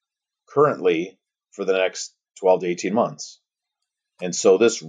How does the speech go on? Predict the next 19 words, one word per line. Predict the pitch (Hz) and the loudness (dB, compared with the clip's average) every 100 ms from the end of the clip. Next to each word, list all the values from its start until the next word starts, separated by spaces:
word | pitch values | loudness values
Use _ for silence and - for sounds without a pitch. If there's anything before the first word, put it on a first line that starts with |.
| 78 _ _ _ | -20 _ _ _
what | 85 95 95 | -2 2 2
appears | - 123 135 110 | 0 2 4 4
now | 98 90 | 2 0
to | 85 | 0
be | 87 | 0
a | 82 | -2
range | 80 76 80 87 - - _ _ _ _ - | -2 -6 -8 -12 -14 -18 _ _ _ _ 0
that | 95 - | 0 0
sits, | - 104 - - - _ _ 90 | 0 -2 -2 -6 -10 _ _ -2
well, | 92 85 | 0 2
let's | 95 - | 0 -2
call | - 101 95 90 | -2 2 4 2
it | - _ _ | -2 _ _
fifty-one | 104 90 101 92 90 | -8 -4 0 0 0
hundred | 90 92 92 | 0 0 2
on | 90 | 2
the | 87 | 2
low | 85 101 | 4 4
side, | 107 - 104 101 98 | 2 2 4 6 4